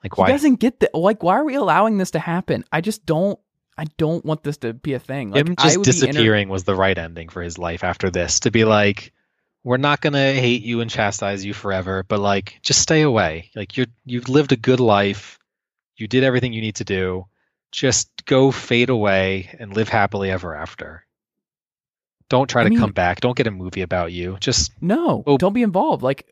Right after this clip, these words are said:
Speaker 2: I,
Speaker 1: just go
Speaker 2: I would
Speaker 1: be
Speaker 2: love
Speaker 1: rich.
Speaker 2: a real honest Hulk Hogan movie. Like, I would love an H B O doc on
Speaker 1: Starring
Speaker 2: Hulk
Speaker 1: Mickey
Speaker 2: Hogan.
Speaker 1: Rourke.
Speaker 2: Yeah, like, I would love something like that. I do not want a P R spin Hogan documentary or movie in twenty nineteen.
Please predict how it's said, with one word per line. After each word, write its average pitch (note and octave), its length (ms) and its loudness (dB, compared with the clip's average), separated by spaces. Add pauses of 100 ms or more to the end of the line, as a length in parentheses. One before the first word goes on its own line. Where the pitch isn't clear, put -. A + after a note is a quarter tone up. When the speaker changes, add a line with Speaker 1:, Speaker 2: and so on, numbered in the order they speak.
Speaker 2:
I, F2+ 120 -8
Speaker 1:
just - 140 -14
go C#3 100 4
Speaker 2:
I C3+ 40 6
would F4 80 2
Speaker 1:
be B2+ 80 0
Speaker 2:
love C3 100 4
Speaker 1:
rich. A#2+ 280 0
Speaker 2:
a - 40 0
real D#3 320 0
honest A#2+ 460 -4
Hulk B2+ 260 -8
Hogan F#2+ 300 -6
movie. - 340 -10 (160)
Like, C3+ 240 0
I C3 80 2
would D#3+ 160 4
love C3+ 240 2
an B2 160 -2
H A#2+ 220 -4
B A2+ 120 -2
O G2 80 0
doc D2+ 460 -4
on - 60 0
Speaker 1:
Starring F#2+ 160 2
Speaker 2:
Hulk - 160 -8
Speaker 1:
Mickey G#2+ 180 2
Speaker 2:
Hogan. F#2 160 2
Speaker 1:
Rourke. F#2+ 340 -4 (460)
Speaker 2:
Yeah, F3 240 2 (140)
like, E3 180 -4
I F#3+ 60 4
would G3 140 4
love D#3+ 200 2
something C3 240 -4
like G#2 160 -6
that. - 220 -10 (260)
I C#3+ 100 4
do D#3+ 120 4
not D#3+ 240 4
want D3 160 2
a B2 40 -2
P - 280 -4
R A2+ 280 2
spin G#2+ 580 -4 (200)
Hogan G2+ 400 -6
documentary F2+ 680 -2
or B2 180 0
movie G#2+ 320 -2
in F#2 180 -6
twenty G#2 240 -6
nineteen. D#2 420 -8